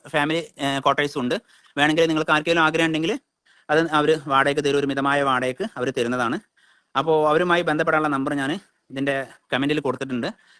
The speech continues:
നിങ്ങൾക്ക് അതിന് ഓണർമാരുമായി സംസാരിക്കാവുന്നതാണ്. എനിക്ക് പ്രത്യേകിച്ച് പറയാനുള്ളത് ഇവരുമായി സഹകരിക്കുക. അപ്പൊ ഉദ്ഘാടനം ആണെങ്കിൽ പൈസ അല്ലെന്ന് വെച്ചാൽ, ഉദ്ഘാടനം ആകുമ്പോൾ നിങ്ങളെ കൊണ്ട് കഴിഞ്ഞ ഇരട്ടി പൈസ കൊടുത്തോണ്ട്, അതായത് ബാക്കി വാങ്ങാതെ പോകണ എത്രയും നല്ലതെന്നാണ്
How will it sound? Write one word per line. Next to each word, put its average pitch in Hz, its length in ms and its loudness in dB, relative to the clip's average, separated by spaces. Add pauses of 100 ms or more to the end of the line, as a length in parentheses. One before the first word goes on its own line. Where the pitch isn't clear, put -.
(220)
നിങ്ങൾക്ക് 135 320 -2 (100)
അതിന് 135 160 -4
ഓണർമാരുമായി 139 520 0
സംസാരിക്കാവുന്നതാണ്. 135 840 -2 (440)
എനിക്ക് 196 200 4
പ്രത്യേകിച്ച് 214 380 4
പറയാനുള്ളത് 202 460 0
ഇവരുമായി 131 280 -4
സഹകരിക്കുക. 135 640 -2 (460)
അപ്പൊ 127 140 -6
ഉദ്ഘാടനം 143 320 2
ആണെങ്കിൽ 165 200 -4
പൈസ 147 180 -2 (260)
അല്ലെന്ന് 151 200 -2
വെച്ചാൽ, 127 140 -4
ഉദ്ഘാടനം 165 200 0
ആകുമ്പോൾ 190 200 -4
നിങ്ങളെ 175 160 -2
കൊണ്ട് 190 180 -2
കഴിഞ്ഞ 165 160 -2 (100)
ഇരട്ടി 143 180 -2
പൈസ 165 180 -2
കൊടുത്തോണ്ട്, 135 340 -2
അതായത് 135 120 -2
ബാക്കി 139 240 -2
വാങ്ങാതെ 160 300 -2
പോകണ 156 240 0
എത്രയും 156 240 -4
നല്ലതെന്നാണ് 143 460 -2